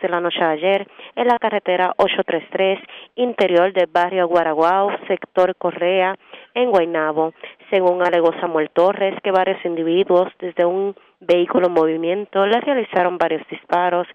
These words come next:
que lo alcanzaron en la pierna derecha. Este fue transportado por un familiar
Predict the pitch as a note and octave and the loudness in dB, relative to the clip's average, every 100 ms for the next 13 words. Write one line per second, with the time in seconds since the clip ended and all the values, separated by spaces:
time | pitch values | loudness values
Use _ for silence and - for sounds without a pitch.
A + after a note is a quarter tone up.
0 | - - - _ A#3+ A#3 G#3 - E3+ E3+ | -18 -18 -20 _ 0 2 2 0 -4 -4
1 | F3 F3 F#3+ E3+ E3 E3+ E3 E3 D#3+ D#3 | -2 0 0 0 0 0 -2 -2 -2 0
2 | F3+ - F3 E3+ - - - F3+ F#3+ - | 0 0 -4 -4 -10 -20 -4 0 0 -2
3 | F3 F#3 - B3 B3 A3+ - F3+ E3+ E3+ | -2 -2 -2 -2 0 -2 -2 -2 0 0
4 | E3+ F3 F3+ E3+ F3+ F3 E3 E3+ F3 F3 | 0 0 0 0 -2 -2 0 2 2 0